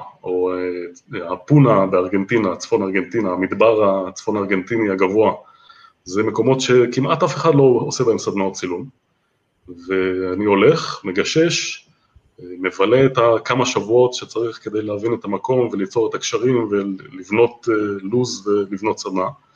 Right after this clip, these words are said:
ויוצר סדנאות שאין לאף אחד. אז הכל קשור. אה, אני עושה מה שכיף לי, ומזה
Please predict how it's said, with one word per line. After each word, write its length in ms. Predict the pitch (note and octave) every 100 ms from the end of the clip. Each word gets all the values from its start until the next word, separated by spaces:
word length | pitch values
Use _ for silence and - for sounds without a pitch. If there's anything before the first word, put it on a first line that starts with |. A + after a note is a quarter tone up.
| _ - _ _ - F2+
ויוצר 360 | F#2+ G2 B2+ B2+
סדנאות 420 | - C3 C3+ C3+
שאין 460 | - C3+ C3 C3
לאף 200 | C3+ C3
אחד. 200 | C#3 E3 - - _ _ _ _ _ _ _ _ - -
אז 160 | -
הכל 200 | F#2+ E3+ D3
קשור. 440 | C#3+ D3 F#2+ - _ _ _ -
אה, 40 | - - - - - - -
אני 100 | G#2+
עושה 240 | A2+ -
מה 100 | D3
שכיף 440 | C3+ - E3+ E3 G3
לי, 180 | G3 F#3+ - _ _ _ _
ומזה 360 | A2 G#2+ G#2+